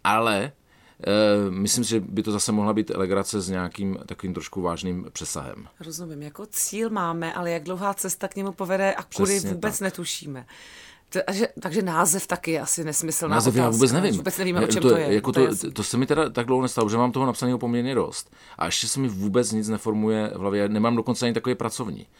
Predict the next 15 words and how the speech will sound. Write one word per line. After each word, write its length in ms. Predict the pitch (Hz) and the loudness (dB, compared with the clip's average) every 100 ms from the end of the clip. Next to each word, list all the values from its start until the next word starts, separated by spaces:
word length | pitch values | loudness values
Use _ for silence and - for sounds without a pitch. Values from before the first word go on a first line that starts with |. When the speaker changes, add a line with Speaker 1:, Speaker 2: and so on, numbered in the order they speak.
| - - | -20 -4
Speaker 1:
Mám 180 | 98 117 | 0 2
napsaný 340 | 113 123 120 | 2 2 2
prostě, 500 | 117 - - 113 110 - | 0 -2 2 2 2 -2
ten, 140 | 113 | -2
eh, 120 | 113 107 | 0 0
Speaker 2:
Hmm. 120 | 101 | -2
Speaker 1:
wordový 480 | 92 107 117 120 104 | 2 2 4 2 0
dokument 240 | 107 113 | -2 -2
se 80 | 113 | 0
jmenuje 160 | 113 | -2
knížka. 420 | 110 104 - 67 - _ _ _ - | 0 -2 -2 -6 -10 _ _ _ -14
Speaker 2:
A 60 | - | -8
je 60 | |
Speaker 1:
Jo? 100 | 82 | -6
Speaker 2:
to 60 | 90 | -6